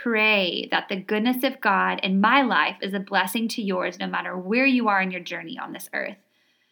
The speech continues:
Guys, he's faithful to the very end, and we have the honor of spending the rest of our days telling others of his great love. This week, I will be sharing a five-minute video of me sharing my salvation story. So what I just shared with you, I'm gonna record it on video,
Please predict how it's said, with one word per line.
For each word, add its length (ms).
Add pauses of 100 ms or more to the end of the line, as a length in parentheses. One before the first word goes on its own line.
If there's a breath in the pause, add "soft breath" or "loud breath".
(200)
Guys, 420
he's 380
faithful 800 (160)
to 80
the 140
very 420
end, 460
and 200
we 180
have 280
the 220
honor 440
of 120
spending 420
the 100
rest 360
of 100
our 140
days 400
telling 420 (100)
others 360
of 140
his 200
great 240
love. 320 (640 soft breath)
This 400
week, 540 (500 soft breath)
I 260
will 160
be 140
sharing 600
a 80
five-minute 680
video 460
of 180
me 180
sharing 360
my 100
salvation 560
story. 440
So 440
what 160
I 140
just 280
shared 220
with 220
you, 260
I'm 140
gonna 160
record 400
it 80
on 160
video, 560